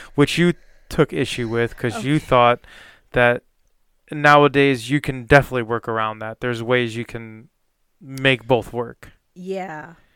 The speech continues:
Speaker 2: So inevitably, if you're a single professor or an unhappily married <laughs> professor, you will fall in love with a student.
Speaker 1: Yeah.
Speaker 2: Like, that's just, like,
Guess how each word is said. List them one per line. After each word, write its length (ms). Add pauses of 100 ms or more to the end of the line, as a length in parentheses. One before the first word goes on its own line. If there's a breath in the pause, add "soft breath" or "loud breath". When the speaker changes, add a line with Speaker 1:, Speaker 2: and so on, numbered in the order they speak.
Speaker 2:
So 840 (460)
inevitably, 960 (320)
if 180
you're 140
a 40
single 380
professor 720 (880)
or 200
an 80
unhappily 600
married 340
<laughs> 120
professor, 640 (680 loud breath)
you 200
will 160
fall 360
in 100
love 240
with 220
a 60
student. 680
Speaker 1:
Yeah. 240 (100)
Speaker 2:
Like, 200
that's 260
just, 440
like, 320